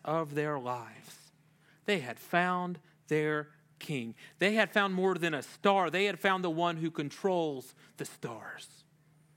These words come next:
And so the only reason, the only reason these pagan wise men would worship this baby is if they realize this is what we've been looking for for our whole lives. And the gifts, the gifts they brought, they tell us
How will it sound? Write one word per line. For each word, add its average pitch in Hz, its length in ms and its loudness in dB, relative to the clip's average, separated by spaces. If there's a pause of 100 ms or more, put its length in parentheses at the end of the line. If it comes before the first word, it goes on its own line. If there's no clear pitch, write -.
(520)
And - 100 -14
so 143 140 -6
the 120 160 -10
only 196 320 0
reason, 143 400 0
the 147 40 -12
only 247 200 0
reason 214 280 -2
these 170 140 -4
pagan 233 400 0
wise 180 260 2
men 139 200 -4 (240)
would 156 180 6
worship 233 540 4
this 240 180 0
baby 175 460 2 (160)
is 156 200 4
if 208 140 6
they 208 160 4
realize 226 600 2 (260)
this 175 180 2
is 139 140 -10
what 165 140 0
we've 147 160 -6
been 143 120 -2
looking 143 280 -4
for 151 180 -4
for 131 160 -8
our 120 60 -6
whole 127 240 -8
lives. - 460 -16 (2500)
And 123 100 -8
the 120 60 -6
gifts, 185 380 0
the 139 100 -6
gifts 175 220 -2
they 170 100 -2
brought, 170 240 -2
they 151 80 -4
tell 214 360 -2
us 120 220 -8